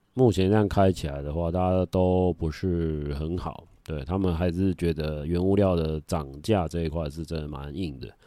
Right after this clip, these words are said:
对，对饮料商的部分都，饮料商的伤害都蛮大的，对，所以现在，呃，国内的台湾，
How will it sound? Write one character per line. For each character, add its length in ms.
对， 200
对 240
饮 260
料 280
商 540
的 120
部 240
分 340
都， 420
饮 120
料 140
商 200
的 80
伤 180
害 80
都 80
蛮 240
大 180
的， 160
对， 160
所 180
以 80
现 160
在， 320
呃， 320
国 220
内 280
的 460
台 140
湾， 320